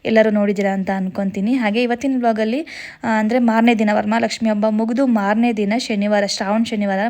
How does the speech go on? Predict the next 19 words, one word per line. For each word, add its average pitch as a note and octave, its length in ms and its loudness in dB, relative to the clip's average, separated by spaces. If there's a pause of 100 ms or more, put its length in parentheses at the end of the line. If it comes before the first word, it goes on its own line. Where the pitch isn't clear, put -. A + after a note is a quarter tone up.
ಪೂಜೆ G3+ 200 -4
ಮಾಡ್ತಾ F#3 320 -6
ಇದೀವಿ. F#3 340 -6 (340)
ನಮ್ಮನೇಲಿ B3+ 420 4
ಯಾವ A3+ 140 6
ರೀತಿ G#3+ 200 0
ಪದ್ಧತಿ, G#3 500 -2
ಯಾವ G3 160 0
ರೀತಿ G3+ 200 -4
ಮಾಡ್ತೀವಿ F#3+ 420 -6
ಅನ್ನೋದನ್ನ G3 260 -4
ನೀವು F#3+ 140 -6
ಇವತ್ತಿನ F3+ 300 -10
ವಿಡಿಯೋದಲ್ಲಿ F#3 420 -6
ನೋಡ್ಬೋದು. F#3+ 600 -4 (360)
ನಾವು C#4+ 340 4
ಶ್ರಾವಣ B3 260 2
ಶನಿವಾರದಲ್ಲಿ, A3+ 720 0
ಆ, G#3 220 2